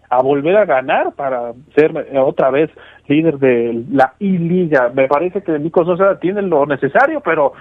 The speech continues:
el San Luis, con jugadores además cambiados, ha mostrado otro tipo de cosas. Y otra nota respecto a esto, eh, nada más como curiosidad,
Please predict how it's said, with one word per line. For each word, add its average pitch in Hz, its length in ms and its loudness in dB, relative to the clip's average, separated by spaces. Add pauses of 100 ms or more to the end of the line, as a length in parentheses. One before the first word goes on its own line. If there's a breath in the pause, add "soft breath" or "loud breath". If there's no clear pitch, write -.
(180 loud breath)
el 135 220 -2
San 139 180 -2
Luis, 220 320 -6
con 139 240 0
jugadores 143 580 2
además 139 440 0
cambiados, 151 580 -2 (480 loud breath)
ha 131 140 2
mostrado 143 500 0
otro 135 300 -2
tipo 139 240 0
de 123 80 0
cosas. 143 320 -2
Y 170 120 0
otra 226 200 2
nota 233 260 0
respecto 165 440 -2
a 170 60 2
esto, 196 460 -2
eh, 143 240 -6
nada 151 220 0
más 165 180 -6
como 139 240 -2
curiosidad, 127 600 0